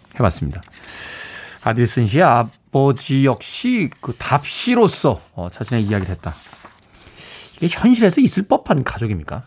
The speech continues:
이 드라마에 나오는 <laughs> 이야기, 이야기 아닌가요? 어떨 때는 가끔 현실이 더 드라마 같다라는 생각을 하게 되는군요. 잔나비님, "아버지, 올 아버지 많이 보고 싶네요. 막내딸로 태어나 사랑 많이 받고 자랐죠.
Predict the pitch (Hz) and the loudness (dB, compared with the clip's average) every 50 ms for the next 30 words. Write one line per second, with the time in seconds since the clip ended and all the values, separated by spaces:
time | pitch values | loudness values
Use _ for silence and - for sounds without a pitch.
0 | _ _ 73 73 73 - - 92 98 165 226 208 139 - - - - - - - | _ _ -14 -14 -14 -10 -6 -4 -2 0 2 2 2 0 -2 -4 -12 -18 -20 -20
1 | - - - - - - - - - - - - - - - - 147 110 - - | -20 -18 -18 -16 -18 -20 -20 -20 -20 -20 -20 -20 -20 -6 0 0 2 2 0 -2
2 | - - - - - - - - 127 127 120 113 127 143 156 151 123 110 104 123 | -10 -16 -16 -16 -16 -16 -4 0 2 2 4 4 4 4 4 4 4 2 0 0
3 | 123 - - - - - - - - - - - - - - - - - _ _ | -4 -6 -14 -20 -20 -20 -18 -18 -18 -18 -18 -18 -18 -20 -20 -20 -20 -20 _ _
4 | - - - 127 - 131 139 151 143 139 131 131 - 156 156 151 147 139 - _ | -12 -8 -6 -2 0 0 2 4 4 2 2 2 2 2 2 4 2 0 -6 _
5 | _ _ _ _ _ - - 147 139 117 147 139 131 143 127 - 123 123 127 131 | _ _ _ _ _ -2 0 0 0 2 2 2 2 2 2 2 2 2 4 4
6 | 127 123 120 120 117 113 - _ - 107 95 - - - 120 117 107 101 - 127 | 4 2 2 0 -2 -6 -6 _ -4 -4 -4 -6 -8 -8 -4 -4 -4 -2 -2 -2
7 | 110 101 92 90 90 95 123 139 - _ _ _ _ _ _ _ _ _ _ - | -2 -2 -2 -4 -4 -6 -8 -10 -14 _ _ _ _ _ _ _ _ _ _ -4
8 | - 123 113 101 120 107 98 87 82 82 87 - _ _ - - - - - - | 0 0 2 2 4 2 2 2 0 -4 -6 -10 _ _ -20 -20 -20 -20 -20 -20
9 | - - - - - - - _ - 131 139 156 165 175 165 175 170 175 196 180 | -20 -20 -20 -20 -20 -20 -20 _ -2 0 2 4 4 4 4 4 4 4 4 4
10 | 131 120 123 135 151 165 147 165 185 175 143 110 - _ _ _ _ _ _ _ | 2 2 4 4 4 4 4 4 4 4 2 0 -4 _ _ _ _ _ _ _
11 | - 139 151 147 135 135 143 135 147 147 135 139 147 131 135 131 135 131 - 165 | 2 4 6 6 4 4 2 2 2 2 4 2 2 2 2 2 0 0 0 0
12 | 143 135 135 131 131 123 - - - - 131 127 127 131 131 123 - 143 131 127 | 2 4 4 4 2 0 -2 -6 -4 -2 -2 0 0 0 0 0 0 0 2 2
13 | 123 120 - - 131 123 123 120 - - - 135 131 123 113 113 117 107 107 101 | 0 -4 -4 -4 -2 0 0 -2 -2 -2 -2 0 2 2 2 0 0 -2 -2 -4
14 | - 113 120 117 107 101 95 - 110 107 104 98 | -4 -4 -2 -2 -2 -2 -4 -6 -6 -6 -6 -6